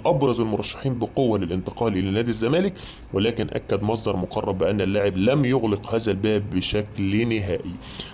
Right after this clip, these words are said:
وقال سعيد حديثه قائلا: "أحمد عبد القادر لم يقرر مصيره حتى الآن، ولكن الأقرب هو الرحيل عن صفوف النادي الأهلي، وفتح باب مفاوضات مع الزمالك".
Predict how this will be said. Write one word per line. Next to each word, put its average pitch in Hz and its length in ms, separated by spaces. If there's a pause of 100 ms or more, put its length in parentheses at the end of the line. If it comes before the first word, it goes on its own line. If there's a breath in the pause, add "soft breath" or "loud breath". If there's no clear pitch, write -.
(120)
وقال 98 220
سعيد 113 340
حديثه 104 400
قائلا: 120 460
"أحمد 104 280
عبد 92 200
القادر 107 440
لم 127 240
يقرر 131 520
مصيره 104 420
حتى - 340
الآن، 127 360 (400 loud breath)
ولكن 104 460
الأقرب 101 560
هو 107 240
الرحيل 107 380
عن 95 140
صفوف 104 400
النادي 107 520
الأهلي، 143 440 (300 loud breath)
وفتح 101 420
باب 110 260
مفاوضات 101 500
مع 95 100
الزمالك". 113 480